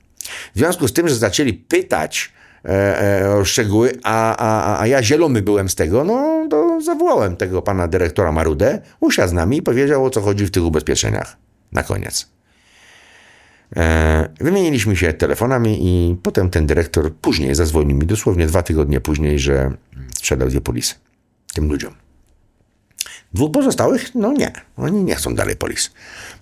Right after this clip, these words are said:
Ale wiecie co, to życzę takiej skuteczności wszystkim. Pięćdziesiąt procent. Powiedziałem mu, że podczas rekrutacji zamiast robić dziwne testy, powinien zabrać kandydata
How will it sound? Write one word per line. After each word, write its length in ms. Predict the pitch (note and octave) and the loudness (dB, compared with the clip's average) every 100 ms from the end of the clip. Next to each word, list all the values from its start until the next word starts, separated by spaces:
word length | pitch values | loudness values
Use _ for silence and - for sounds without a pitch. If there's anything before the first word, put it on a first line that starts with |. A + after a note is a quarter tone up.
| - | -4
Ale 220 | C4+ D4+ | 0 2
wiecie 200 | C#4 F3+ | 2 2
co, 160 | - C#3 | 0 2
to 160 | B2 | 2
życzę 260 | F#2 E2+ D2+ | 2 2 0
takiej 260 | C#2 - | -2 0
skuteczności 640 | C#2 C#2 B1+ A#1+ C2 - - | 0 0 0 -2 -2 -2 -2
wszystkim. 360 | - - - - | -2 -4 -8 -8
Pięćdziesiąt 340 | - C#2+ - - | -4 -4 -4 -8
procent. 420 | - - - - _ _ _ _ _ _ _ _ _ _ _ _ _ _ _ _ _ _ _ _ - - | -8 -8 -10 -20 _ _ _ _ _ _ _ _ _ _ _ _ _ _ _ _ _ _ _ _ -14 -8
Powiedziałem 480 | - D#2+ G2+ G2 C#2 | -2 0 2 2 2
mu, 240 | B1+ E2 F#2+ _ _ _ _ | 2 0 -2 _ _ _ _
że 120 | D#2 | -10
podczas 400 | - E2 - C2+ | -8 -8 -8 -8
rekrutacji 800 | C#2+ - C#2+ D#2 D#2 - A#1+ D#2+ - _ _ _ _ _ | -10 -8 -6 -4 -2 -4 -4 -8 -10 _ _ _ _ _
zamiast 360 | B1+ D2 C#2+ - | -4 -2 0 -2
robić 380 | E2+ D#2 D#2 B1+ | -2 -2 -2 -4
dziwne 400 | - D#2+ D2+ D2+ | -2 -2 -2 -4
testy, 580 | - D2 - - - - - _ _ _ _ _ _ _ - | -4 -2 0 -2 -4 -10 -12 _ _ _ _ _ _ _ -4
powinien 460 | D2 E2+ D#2+ D2+ D2 | -2 2 2 0 -4
zabrać 440 | D2 F#2+ E2+ D2+ | -4 0 0 0
kandydata 600 | - C#2+ C2+ C2+ - A#1+ | -2 -2 0 -2 -2 -6